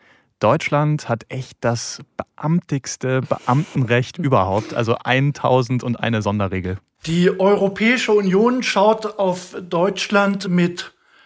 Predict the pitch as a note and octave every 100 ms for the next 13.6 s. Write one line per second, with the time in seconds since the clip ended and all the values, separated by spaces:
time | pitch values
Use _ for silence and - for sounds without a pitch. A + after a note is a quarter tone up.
0 | _ _ - E3 D3+ A#3+ D4 G#3 C3+ C#3
1 | E3 G#3 A3+ - - - G3 G3+ G3+ G#3
2 | G#3+ G3 - F#3+ F#3 - - - - -
3 | F#3+ G3 F#3+ F3+ F3+ - A3 - G3+ F#3+
4 | F#3+ F3 E3 D#3 G3 - - F3 F3+ E3+
5 | F#3 E3+ E3+ - - - - - C#3 A3
6 | - A3 F3 F#3+ F3 D#3+ F#3+ G3+ F#3 F3
7 | E3+ F3+ F3+ - D3 E3 E3+ - E3 E3+
8 | D3+ D3+ E3 - - - - - _ C#3+
9 | D3 E3 E3+ C3+ - F3+ E3+ F3 E3+ D#3+
10 | - E3 D#3+ - - C#3 - F3 D3 -
11 | D#3 - D#3 D#3 C#3+ D#3+ F3+ F3 - D#3+
12 | D#3 - D3 D#3 D3 D#3 D#3 - - -
13 | - D#3 D#3 D3+ D3+ C#3+